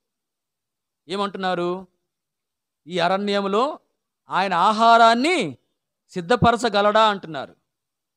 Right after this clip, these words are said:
ఈ మాట మరి వాళ్ళు పలికారు అంటే వాళ్ళు ఏమి లేనట్టు మనకు అర్థమవుతుంది, విశ్వాసము లేనట్టు అర్థమవుతుంది.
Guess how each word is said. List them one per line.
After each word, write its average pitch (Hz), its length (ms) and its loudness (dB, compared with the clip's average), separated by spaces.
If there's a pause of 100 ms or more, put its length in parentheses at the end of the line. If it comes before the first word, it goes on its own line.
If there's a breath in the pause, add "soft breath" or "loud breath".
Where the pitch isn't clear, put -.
(120)
ఈ 156 80 -10
మాట 175 360 -2 (1600)
మరి 151 200 -6
వాళ్ళు 147 280 -4
పలికారు 202 340 -2
అంటే 151 480 -8 (480)
వాళ్ళు 190 300 0
ఏమి 214 220 0
లేనట్టు 208 260 -4
మనకు 185 200 -6
అర్థమవుతుంది, 175 840 -6 (460)
విశ్వాసము 214 880 0 (480)
లేనట్టు 170 360 -8
అర్థమవుతుంది. 117 720 -18